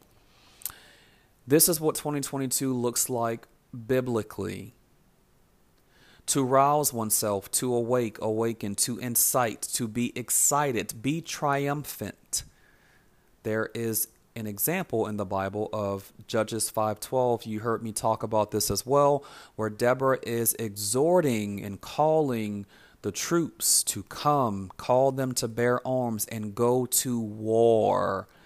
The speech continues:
Some of them were not awakened. Some of them were asleep, and they did not join them,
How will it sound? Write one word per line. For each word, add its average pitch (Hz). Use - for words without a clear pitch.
Some 131
of 131
them 127
were 117
not 117
awakened. 117
Some 110
of 113
them 117
were 117
asleep, 123
and 104
they 127
did 117
not 117
join 135
them, 98